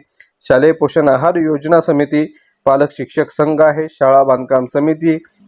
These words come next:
तक्रार पेटी समिती, सखी सावित्री समिती, महिला तक्रार निवारण समिती, विद्यार्थी सुरक्षा समिती, शाळा व्यवस्थापन व विकास समिती, नवभारत साक्षरता समिती,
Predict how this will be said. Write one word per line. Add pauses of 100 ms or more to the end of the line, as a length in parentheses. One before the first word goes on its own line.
(240)
तक्रार
पेटी
समिती,
सखी
सावित्री
समिती, (280)
महिला
तक्रार
निवारण
समिती, (340)
विद्यार्थी
सुरक्षा
समिती,
शाळा
व्यवस्थापन (320)
व
विकास
समिती, (440)
नवभारत
साक्षरता (220)
समिती,